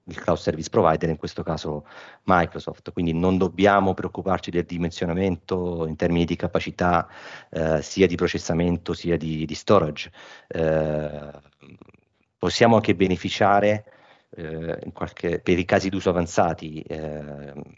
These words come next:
di potenzialità del cloud Azure per implementare degli algoritmi personalizzati di, di machine learning applicati ai contesti di monitoraggio, quindi applicati al siem. Eh,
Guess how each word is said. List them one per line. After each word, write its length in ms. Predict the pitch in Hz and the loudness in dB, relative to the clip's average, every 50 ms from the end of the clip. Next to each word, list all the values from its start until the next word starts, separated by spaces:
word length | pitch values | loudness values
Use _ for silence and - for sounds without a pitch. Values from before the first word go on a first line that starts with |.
| _ _ _ | _ _ _
di 120 | - 90 | -10 -6
potenzialità 1080 | - 95 90 - 87 80 - - 92 87 90 87 - 95 92 95 98 104 - - - _ | -6 -2 0 0 0 2 2 0 2 2 0 2 4 4 6 6 6 4 2 -2 -8 _
del 460 | - 85 - 90 87 82 82 82 82 | -20 -12 -6 -4 -4 -4 -4 -6 -6
cloud 380 | - - 98 92 90 85 - - | -2 0 2 2 2 0 -2 0
Azure 480 | 98 98 98 92 90 - 98 92 - - | 2 4 4 4 2 -2 -6 -8 -8 -6
per 640 | - 87 87 90 90 87 85 82 82 82 82 85 - | -4 -2 -2 0 0 -2 -2 -2 -2 -2 -2 -2 -2
implementare 680 | 92 90 85 - 92 87 87 85 87 - 95 95 92 | -4 -6 -4 -2 0 0 0 0 0 0 2 2 2
degli 240 | 82 87 82 82 82 | 2 2 0 0 0
algoritmi 580 | 85 82 80 - 87 85 85 82 - - 95 87 | 0 -2 -2 -4 -4 -4 -4 -6 -6 -4 -4 -2
personalizzati 840 | 87 90 - - - 82 85 80 78 73 - 92 85 82 - 90 78 | -2 -2 -4 -2 -2 -2 -2 -2 -2 -4 -2 0 0 0 0 -2 -6
di, 280 | 73 82 82 80 78 - - - - - - - _ | -4 -4 -4 -6 -6 -10 -14 -20 -20 -20 -20 -14 _
di 140 | - 92 85 | -2 2 2
machine 320 | 82 82 - - 85 87 | 2 2 2 0 2 6
learning 420 | 98 101 101 98 - 85 82 82 - | 8 8 8 6 4 0 -4 -2 -2
applicati 600 | - 98 - - - - - - 92 95 - 95 | -2 -4 -4 -4 -6 -6 -2 0 0 0 2 0
ai 80 | 90 | 0
contesti 500 | - 90 82 82 - 87 82 - - - | 0 -2 -4 -2 -2 -4 -4 -4 -4 -6
di 100 | 87 80 | -4 -2
monitoraggio, 640 | 80 80 78 78 78 - 85 87 82 76 - - 78 | -2 -2 -2 -2 -2 0 2 2 2 0 -2 -4 -6
quindi 320 | 78 82 76 76 78 73 - | -4 -4 -4 -2 -4 -4 -4
applicati 560 | - 78 - - 87 82 - 85 85 - 80 | -4 -6 -6 -8 -6 -2 -2 -2 -2 -2 -6
al 60 | 76 | -8
siem. 520 | - - - - 82 76 73 73 76 73 - - - - - - - - | -8 -10 -8 -4 -2 -2 -2 0 -2 -2 -2 -6 -10 -20 -20 -20 -12 -8
Eh, 560 | - 85 85 82 82 82 82 80 80 78 78 | -2 2 4 4 4 4 4 4 4 2 0